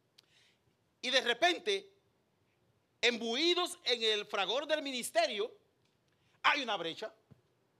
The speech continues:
Y el Espíritu me dice clarito, "¿Dónde está Kenia?".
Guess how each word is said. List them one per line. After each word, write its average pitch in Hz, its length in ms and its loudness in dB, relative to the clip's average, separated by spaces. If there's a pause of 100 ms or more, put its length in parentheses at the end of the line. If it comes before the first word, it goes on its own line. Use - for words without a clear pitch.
(1500)
Y 151 60 -10
el 170 80 -4
Espíritu 175 260 -10
me 175 80 -8
dice 165 180 -10
clarito, 156 400 -10 (1040)
"¿Dónde 208 140 -10
está 156 160 -12
Kenia?". 104 280 -20